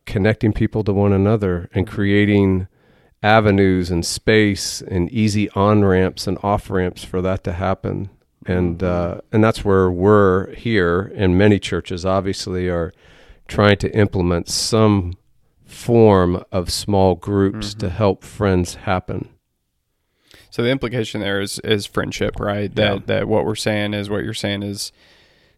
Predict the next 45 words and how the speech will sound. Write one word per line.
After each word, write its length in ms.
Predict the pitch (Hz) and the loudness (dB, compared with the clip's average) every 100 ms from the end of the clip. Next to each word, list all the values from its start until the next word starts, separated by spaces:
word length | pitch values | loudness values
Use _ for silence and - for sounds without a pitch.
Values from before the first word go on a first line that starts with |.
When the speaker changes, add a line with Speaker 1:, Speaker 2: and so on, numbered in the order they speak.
| - | -10
Speaker 2:
that 340 | 98 107 107 | 0 2 2
you 140 | 95 110 | 0 0
wanna 300 | 113 117 113 | 2 4 4
look 220 | 107 104 | 2 -2
for 100 | 104 | -4
a 40 | |
place 380 | 101 107 104 101 | -2 -2 -2 -4
that, 440 | - 104 101 - _ - | -4 -4 -4 -8 _ -6
um, 580 | 104 101 98 101 - - - | -4 -4 -6 -8 -10 -14 -6
that, 320 | - 104 - _ | -2 -2 -2 _
you 140 | 95 107 | -2 0
know, 80 | - | 2
I, 220 | 110 101 | 2 4
I 60 | - | 2
kind 220 | 117 104 | 0 -2
of 180 | 101 104 | -2 -4
would, 300 | 101 95 - | -4 -6 -4
would 320 | 104 101 95 | -2 -2 -4
view 260 | 113 117 117 | 0 6 6
it 80 | |
or 80 | 110 | 6
see 220 | 104 113 | 2 2
it 80 | 110 | 2
as, 260 | 104 98 - - - _ _ - | 2 -2 -8 -18 -20 _ _ 0
um, 640 | 104 104 95 87 69 - - | 2 4 2 -2 -6 -10 -4
uh, 160 | 101 101 | -2 -2
the 140 | - | 0
opposite 440 | 113 117 123 120 | 2 4 2 2
of 60 | 113 | 2
what 80 | 117 | 4
you're 120 | 107 | 2
saying 320 | - 113 110 | 2 0 2
would 120 | 110 | -2
be, 140 | 101 104 | -2 -4
like, 280 | 107 101 - | -4 -8 -6
just 260 | 104 - | -8 -6
pew 240 | - 117 113 | -2 -2 0
sitters. 440 | - 110 110 107 | 0 2 2 0
They 100 | - | -4
come, 280 | - 123 120 | 0 2 2
they 100 | 110 | 0
sit 120 | - | -2
in 40 | 113 | -4
the 60 | |
pew. 500 | 113 113 110 110 107 | -2 0 2 0 -2